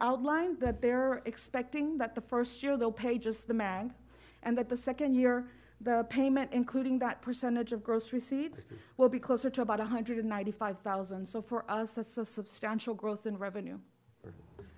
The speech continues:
Speaker 2: Nothing's tied with employments right now, right?
Speaker 1: Right now, nothing is tied with employments. What we're seeing is that in our industry, after this experience with the pandemic,
Speaker 2: Yeah.
Speaker 1: um, that's changing for all competitive, uh, concession agreements.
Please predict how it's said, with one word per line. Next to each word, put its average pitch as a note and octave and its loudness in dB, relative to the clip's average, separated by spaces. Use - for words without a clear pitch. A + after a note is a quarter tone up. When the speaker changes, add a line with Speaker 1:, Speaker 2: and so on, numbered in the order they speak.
Speaker 2:
Nothing's C#3+ -2
tied B2+ -2
with G#2 -4
employments G#2+ -10
right F#2+ -12
now, F#2+ -12
right? G#2 -14
Speaker 1:
Right B3+ 6
now, C#4 4
nothing C4+ 0
is C4 -2
tied C4 -2
with B3+ -2
employments. C4+ 2
What C4 -2
we're B3+ 2
seeing D4 0
is A#3+ 2
that A#3 2
in B3+ 6
our C4+ 4
industry, D4+ 0
after A#3 2
this B3 0
experience B3+ -2
with A#3 -6
the A3 -10
pandemic, A3 -4
Speaker 2:
Yeah. F#3+ -8
Speaker 1:
um, A3 2
that's A3+ 0
changing A3 0
for G#3 -6
all G#3 -4
competitive, G#3+ -2
uh, G3+ -4
concession G#3+ -4
agreements. F#3 -8